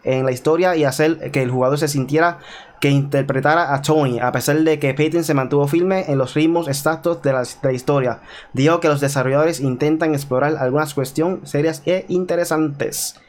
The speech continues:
¿Qué ustedes piensan sobre esto? Un Iron Man V R luego de ver Avengers, mano. Esto va a ser, oh,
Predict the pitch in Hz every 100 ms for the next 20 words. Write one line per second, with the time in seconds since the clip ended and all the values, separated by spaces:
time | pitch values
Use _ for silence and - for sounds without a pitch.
0 | - _ _ - 156 180 175 175 170 165
1 | 165 156 156 147 139 135 151 156 143 -
2 | - 151 165 165 165 165 143 - - -
3 | - 113 160 185 160 170 175 151 156 156
4 | 147 143 151 139 135 147 139 120 131 139
5 | 127 120 113 135 127 139 143 147 139 131
6 | 156 139 127